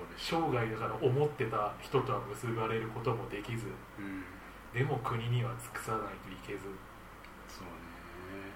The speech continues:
Speaker 2: で、政略的な結婚もしなければならずっていうのはなんか、
Speaker 1: うん。
Speaker 2: 本当になんか自分の人生は歩めてないのかなって思っちゃうよね。
Speaker 1: うん。そうなんですよ。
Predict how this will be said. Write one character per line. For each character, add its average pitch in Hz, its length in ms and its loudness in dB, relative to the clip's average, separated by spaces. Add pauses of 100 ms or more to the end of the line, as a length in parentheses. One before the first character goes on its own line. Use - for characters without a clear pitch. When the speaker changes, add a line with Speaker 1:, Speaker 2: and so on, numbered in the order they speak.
(140)
Speaker 2:
で、 104 60 -4
政 104 260 -2
略 107 240 -2
的 110 240 -4
な 104 160 -4
結 104 140 -2 (100)
婚 113 160 0
も 110 100 -4
し 117 140 -2
な 120 160 0
け 123 60 4
れ - 100 -2
ば - 160 -6
な 101 160 -2
ら 117 80 4
ず 120 140 2
っ - 20 -4 (240)
て - 0 -
い 101 80 -8
う 98 80 -8
の 92 160 -8
は 107 80 -6
な - 0 -
ん 117 80 -6
か、 101 160 -6 (1120)
Speaker 1:
う 127 160 -2
ん。 - 0 -
Speaker 2:
本 151 80 4
当 170 80 -2
に 170 60 0
な 175 80 4
ん - 20 0
か - 140 -2
自 123 160 2
分 175 320 6
の 180 100 8
人 175 220 4
生 - 180 4
は 113 240 2
歩 127 80 6
め 151 140 6
て 107 100 0
な 104 80 -2
い 113 80 0
の 117 80 0
か 120 80 -4
な - 80 -6
っ - 160 -8
て 107 80 -4
思 - 60 -8
っ - 100 -8
ち - 80 -4
ゃ - 40 -2
う - 40 -2
よ - 40 -8 (200)
ね。 - 0 -
Speaker 1:
う - 0 -
ん。 90 480 -6 (400)
そ - 140 -6
う 101 100 -2
な - 0 -
ん - 240 -8
で - 80 -12
す - 160 -12
よ。 - 80 -12